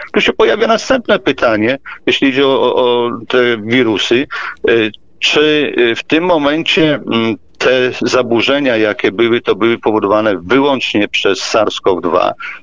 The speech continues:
Czy, mm, to jest pytanie, na które nie odpowiem, bo akurat nie jestem specjalistą od testów P C R, ale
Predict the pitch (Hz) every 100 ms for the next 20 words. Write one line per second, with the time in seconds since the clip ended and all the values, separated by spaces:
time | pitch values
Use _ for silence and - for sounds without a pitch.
0 | - - 127 123 117 - 107 107 107 107
1 | 113 113 - 127 131 131 120 120 - 127
2 | 120 117 - 120 113 104 101 110 104 -
3 | 110 107 107 - 101 - 98 104 - 95
4 | - 101 113 - 98 - 107 90 - -
5 | - - - 120 117 113